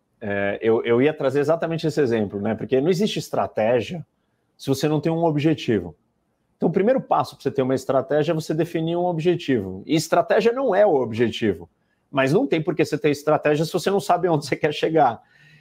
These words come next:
E eu ia dizer que no, numa união com tantos países soberanos, com vontades, tamanhos, interesses,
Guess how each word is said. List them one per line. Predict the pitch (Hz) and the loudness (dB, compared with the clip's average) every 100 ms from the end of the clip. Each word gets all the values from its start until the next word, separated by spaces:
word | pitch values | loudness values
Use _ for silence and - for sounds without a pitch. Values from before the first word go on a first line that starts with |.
| _ - | _ 0
E | 143 | 4
eu | 147 | 6
ia | 160 165 | 4 2
dizer | 143 151 | 2 0
que | 147 170 170 | 2 0 2
no, | 165 185 165 | 0 -2 -2
numa | 180 185 | 0 2
união | 180 170 156 143 131 110 | 2 2 2 2 0 0
com | 139 | -2
tantos | 131 180 165 | 0 -2 -2
países | - 180 135 135 110 107 | 0 2 2 2 0 -4
soberanos, | - 147 165 151 143 139 117 107 | -4 0 2 4 2 0 -2 -4
com | - 131 | -4 -2
vontades, | 143 143 143 139 120 104 | -2 0 0 0 -2 -4
tamanhos, | - 135 131 139 139 120 107 101 | -2 -2 0 0 2 0 -2 -4
interesses, | 117 131 156 156 143 147 131 113 - 104 - - | -4 -2 0 2 2 2 2 -2 -4 -4 -6 -14